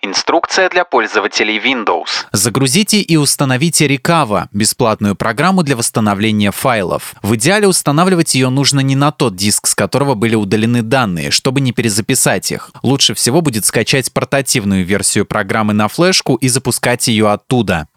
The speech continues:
После первого запуска вы увидите мастер восстановления файлов. Нажмите «Далее». Выберите, какой тип файлов хотите восстановить:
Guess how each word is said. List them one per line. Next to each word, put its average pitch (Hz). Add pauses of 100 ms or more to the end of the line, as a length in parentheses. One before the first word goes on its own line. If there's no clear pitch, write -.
После 127
первого 101
запуска 131
вы 104
увидите 123
мастер 117
восстановления 98
файлов. 92 (160)
Нажмите 139
«Далее». 90 (120)
Выберите, 196
какой 139
тип -
файлов 139
хотите 120
восстановить: 117